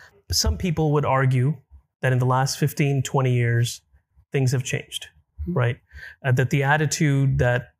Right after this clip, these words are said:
Speaker 1: women in particular, but also, uh, folks from other backgrounds have, is that it's no longer sufficient or even preferable to try to change things from inside a system. You should just break the system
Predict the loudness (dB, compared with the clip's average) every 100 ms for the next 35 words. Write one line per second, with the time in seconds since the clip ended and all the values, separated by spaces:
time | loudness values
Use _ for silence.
0 | _ -2 0 2 0 -2 0 0 0 0
1 | 2 0 0 0 0 0 -2 -8 _ -2
2 | 0 0 0 0 2 2 0 0 0 0
3 | 0 2 0 -4 -10 _ -20 -20 _ -2
4 | 0 2 0 -2 -8 _ 0 2 2 2
5 | 2 2 2 2 2 0 0 0 0 0
6 | 0 -2 -6 _ _ -2 0 0 -2 -4
7 | -4 -2 0 0 0 -4 -8 _ _ _
8 | _ _ -4 0 0 0 0 0 0 -2
9 | -2 -2 -2 -2 0 -2 0 0 0 0
10 | -2 -2 -4 -4 -4 -4 -10 _ _ -2
11 | 0 2 2 0 2 0 -2 -4 -4 -6
12 | -10